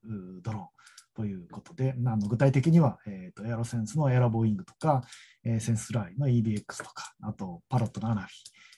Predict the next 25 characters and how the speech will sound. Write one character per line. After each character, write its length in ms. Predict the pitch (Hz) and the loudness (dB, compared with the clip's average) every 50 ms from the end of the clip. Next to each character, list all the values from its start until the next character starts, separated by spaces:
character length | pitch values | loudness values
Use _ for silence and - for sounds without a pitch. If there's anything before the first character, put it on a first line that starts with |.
| _ - | _ -8
ィ、 40 | 107 101 | -6 -6
え 40 | 101 | -6
ー、 20 | |
ス 80 | - - | -4 0
カ 140 | - 139 135 | 4 6 6
イ 40 | 117 | 6
デ 100 | 120 117 | 6 2
ュ 100 | 113 - | 0 -2
オ 40 | - _ _ _ - | -8 _ _ _ 0
の、 180 | 135 127 117 127 | 0 0 2 4
ま 260 | 131 135 127 - - | 2 2 2 2 -2
あ、 20 | |
ス 80 | - - | -6 0
カ 140 | - 180 185 | 4 4 6
イ 20 | |
デ 60 | 180 | 6
ュ 20 | 170 | 6
オ 20 | |
ツ 140 | 165 - 220 | 4 2 -2
ー 40 | 226 | -2
が 40 | 175 | -4
一 160 | 165 - - | -4 -10 -16
番 160 | - 165 - | -18 -18 -20
多 80 | - - - | -20 -20 -20
分、 80 | - | -20